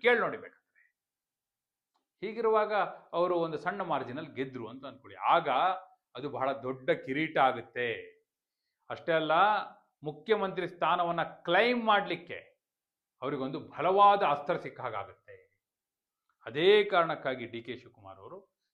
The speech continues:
ಚನ್ನಪಟ್ಟಣದಲ್ಲಿ ನಾನೇ ಕಣಕ್ಕಿಳಿಯೋಣ, ಒಂದು ವೇಳೆ ಗೆದ್ರೆ ಮುಖ್ಯಮಂತ್ರಿ ಪಟ್ಟಕ್ಕೆ ನಾನು ಪಟ್ಟನ್ನ ಹಾಕ್ಬೋದು, ಸೋತ್ರೆ ಕಳ್ಕೊಳ್ಳೋಂಥದ್ದು ಏನೂ ಇಲ್ಲ. ಕನಕಪುರ ನನ್ನ ಎಮ್ ಎಲ್ ಎ ಇದ್ದೇ ಇದೆ, ನಾನು ಎಮ್ ಎಲ್ ಎ ಅಲ್ಲಿ,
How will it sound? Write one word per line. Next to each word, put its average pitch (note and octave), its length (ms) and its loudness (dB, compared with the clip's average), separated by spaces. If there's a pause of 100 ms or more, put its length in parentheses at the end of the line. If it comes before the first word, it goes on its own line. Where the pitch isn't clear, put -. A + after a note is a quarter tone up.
ಚನ್ನಪಟ್ಟಣದಲ್ಲಿ D3+ 800 -6
ನಾನೇ C3+ 420 -4
ಕಣಕ್ಕಿಳಿಯೋಣ, A2+ 600 -12 (1040)
ಒಂದು G3 260 2
ವೇಳೆ F#3 200 4
ಗೆದ್ರೆ F#3+ 600 -2
ಮುಖ್ಯಮಂತ್ರಿ F3 680 -8
ಪಟ್ಟಕ್ಕೆ - 920 -2 (220)
ನಾನು C3+ 500 -2 (240)
ಪಟ್ಟನ್ನ G#3+ 400 4
ಹಾಕ್ಬೋದು, C3+ 760 -2 (560)
ಸೋತ್ರೆ A#3 320 0
ಕಳ್ಕೊಳ್ಳೋಂಥದ್ದು G3+ 880 -2
ಏನೂ F3+ 220 -10
ಇಲ್ಲ. D#3 180 -12 (520)
ಕನಕಪುರ D#3+ 420 -4 (540)
ನನ್ನ E3 160 -4
ಎಮ್ E3 180 -4
ಎಲ್ F3+ 140 -4
ಎ C4+ 380 -8
ಇದ್ದೇ D#3 300 6
ಇದೆ, G3 140 4
ನಾನು E3+ 180 0
ಎಮ್ E3+ 140 -6
ಎಲ್ F#3 160 -2
ಎ F3 40 0
ಅಲ್ಲಿ, D#3+ 400 -10